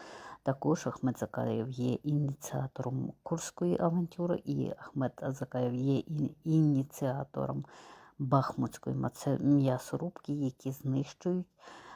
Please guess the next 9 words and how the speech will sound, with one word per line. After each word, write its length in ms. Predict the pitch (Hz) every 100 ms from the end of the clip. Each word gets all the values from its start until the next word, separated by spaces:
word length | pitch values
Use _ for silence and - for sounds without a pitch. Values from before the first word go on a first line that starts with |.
| -
е, 320 | - 143 135 - - -
наших, 960 | 175 143 139 127 - - 131 131 -
е, 200 | 131 131
наших 520 | 131 139 - 139 - 156
воїнів, 380 | 160 170 170
наші, 920 | 160 135 131 - - 123 123 127 131 -
е, 320 | 143 131 -
резерви 560 | 139 135 151 160 170 170
бойові, 500 | 180 175 170 175 185